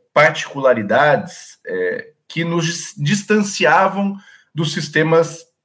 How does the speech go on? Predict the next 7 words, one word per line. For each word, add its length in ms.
europeus, 640
né? 360
Que 200
o 80
parlamentarismo 880
é 80
uma, 400